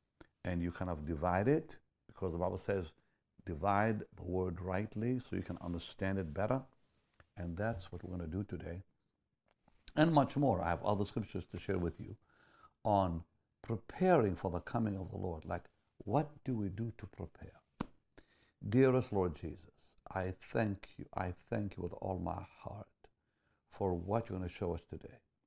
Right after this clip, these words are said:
And we cry, "Come, Lord Jesus. Come, Lord Jesus." To you belongs the glory and the honor. Bless your people today with such beauty and such truth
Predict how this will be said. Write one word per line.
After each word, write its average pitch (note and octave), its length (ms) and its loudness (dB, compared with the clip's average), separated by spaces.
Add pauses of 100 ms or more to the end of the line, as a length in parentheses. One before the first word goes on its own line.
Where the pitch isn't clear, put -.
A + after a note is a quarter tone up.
(160)
And G2+ 140 -2
we G2+ 120 0
cry, G#2+ 680 4
"Come, F#2+ 580 -2 (240)
Lord F2+ 360 -2 (100)
Jesus. - 760 -10
Come, A#2+ 460 -6
Lord G2+ 340 -4
Jesus." - 400 -12 (920)
To F2+ 80 0
you A2+ 180 6
belongs A2 460 4
the G2+ 100 -2
glory A#2 760 4
and G#2 180 0
the G2 160 0
honor. F2 320 -2
Bless G#2 440 2 (120)
your G2+ 100 0
people A2 220 -4
today G#2+ 260 2
with F2+ 220 -2
such - 400 -4 (340)
beauty B2+ 400 2
and F#2 160 -4
such - 400 -8
truth G#2+ 480 -2